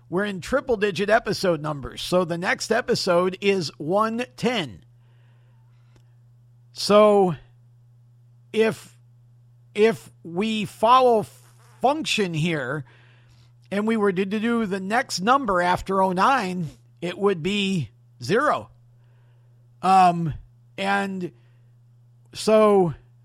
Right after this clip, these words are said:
one ten does have a zero in it, but then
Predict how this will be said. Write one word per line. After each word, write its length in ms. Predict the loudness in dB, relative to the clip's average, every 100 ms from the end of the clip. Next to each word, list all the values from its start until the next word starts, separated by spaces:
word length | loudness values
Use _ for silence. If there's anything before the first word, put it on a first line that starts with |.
| _ -8
one 400 | -2 -2 -2 -2
ten 580 | 0 0 -2 -4 -6 -8 _ -4
does 280 | 2 4 4
have 240 | 2 2
a 60 | 0
zero 400 | -2 2 2 2
in 100 | -2
it, 160 | -6 -6
but 220 | -8 2
then 460 | 2 2 -2 -6